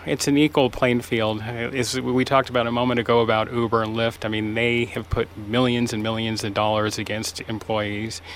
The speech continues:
and a lot of other large company have put millions and millions of dollars, probably billions of dollars, against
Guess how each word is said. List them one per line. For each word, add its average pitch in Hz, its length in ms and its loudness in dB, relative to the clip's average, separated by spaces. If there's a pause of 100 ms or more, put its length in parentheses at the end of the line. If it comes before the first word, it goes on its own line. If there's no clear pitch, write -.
(320)
and 113 160 4
a 117 40 4
lot 117 240 6
of 120 80 2
other 123 220 6
large 117 320 4
company 113 320 -2
have 107 240 -6
put - 240 -2
millions 117 540 0
and 110 160 -2
millions 110 480 -2
of 98 100 -8
dollars, 104 400 0
probably 110 300 -2
billions 117 500 2
of 101 80 -6
dollars, 101 500 0
against 104 540 -6